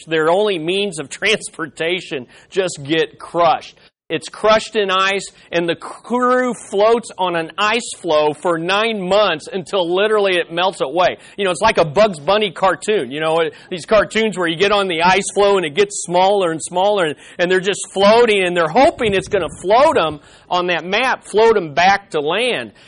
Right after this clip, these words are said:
And, and they get really close, but not, <laughs> not in time. For the first four months of nineteen sixteen, the crew is adrift on an ice floe that's slowly melting. Now, among the supplies they salvaged from the ship before it was crushed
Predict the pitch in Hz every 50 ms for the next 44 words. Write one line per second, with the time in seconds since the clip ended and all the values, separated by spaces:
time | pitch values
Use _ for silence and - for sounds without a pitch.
0 | - - - - 180 180 185 - 185 196 190 196 190 175 - 359 349 269 247 254
1 | 285 277 254 220 - - - 269 294 320 320 214 190 180 - - 196 202 185 -
2 | 151 180 190 208 226 220 - - 147 185 180 175 196 202 226 233 208 196 180 170
3 | 139 - 208 208 208 202 165 123 110 _ _ - - - - - - 202 196 190
4 | 175 - - - 277 294 302 - - - 254 240 233 220 220 226 226 226 220 -
5 | - - 156 170 190 202 220 214 - - 214 208 196 190 160 - - 220 214 208
6 | - - 185 165 160 151 156 - - 226 233 240 247 233 196 160 160 151 139 156
7 | 180 190 202 190 - 180 165 156 147 147 139 - 160 160 160 170 170 165 - -
8 | 156 139 131 123 117 - - - - - - 160 147 - - - - 170 170 170
9 | 175 175 175 175 165 151 - _ _ _ - 147 151 160 165 170 165 - 135 135
10 | 160 190 190 175 143 - 151 151 165 202 240 277 277 262 226 - - - 170 139
11 | - - 208 220 240 233 202 156 147 143 - - 151 143 139 - - 196 190 202
12 | 220 233 202 180 143 - - - 175 165 151 131 113 - - - 226 226 180 127
13 | 135 139 - - 190 190 196 175 120 143 139 123 - - - - 202 220 220 190
14 | 143 135 - -